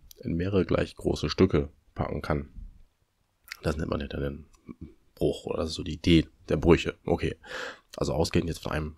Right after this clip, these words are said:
Ganzen, äh, das blaue Viereck ist jetzt also das Ganze. Ne? In der Schule auch, was ich gerne mal eine Pizza oder einen Kuchen oder irgendwie sowas. Hier einfach ein Viereck. Ich bin noch nicht so kreativ. Hm. Und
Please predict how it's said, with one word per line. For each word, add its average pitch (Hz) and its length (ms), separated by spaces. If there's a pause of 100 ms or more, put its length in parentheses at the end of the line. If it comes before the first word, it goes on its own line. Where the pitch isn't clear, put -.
Ganzen, 92 480 (500)
äh, 82 300 (100)
das - 140
blaue 80 500
Viereck 82 340
ist - 140
jetzt - 100
also - 160
das - 160
Ganze. 120 420 (380)
Ne? 101 100
In 120 120
der 104 120
Schule - 280
auch, - 180
was - 100
ich - 160
gerne 87 200
mal 80 320
eine 90 100
Pizza 87 520
oder 104 160
einen 107 140
Kuchen - 400
oder - 160
irgendwie 143 200
sowas. 156 240
Hier - 200
einfach - 240 (560)
ein - 60 (120)
Viereck. - 440 (760)
Ich - 60
bin 82 100
noch - 80
nicht 76 160
so 78 280 (240)
kreativ. - 640 (200)
Hm. 98 200 (1040)
Und 120 380